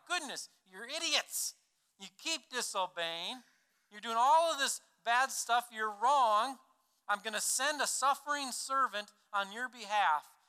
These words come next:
and I'm gonna have mercy on you." But in Isaiah forty-eight,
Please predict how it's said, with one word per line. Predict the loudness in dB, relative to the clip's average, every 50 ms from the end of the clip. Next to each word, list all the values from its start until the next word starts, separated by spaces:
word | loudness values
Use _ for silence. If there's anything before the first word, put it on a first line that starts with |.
| _ -6
and | -4 -4
I'm | -4 -4
gonna | -4 -2
have | -2 -2 -2 -2
mercy | -4 -2 -2 -2 -2 -2 -6 -8 -6 -4
on | -2 -2 -2 -4 -8
you." | -14 -20 _ _ _ _ _ _ _ _ _ _ _ _ _ _ _ _ _ -10
But | -8 -6
in | -2 -2
Isaiah | -2 -2 -2 -2 -4 -2 0 0 0
forty-eight, | -2 -2 -2 -2 -2 0 -2 -2 -6 -4 -4 -4 -4 -6 -12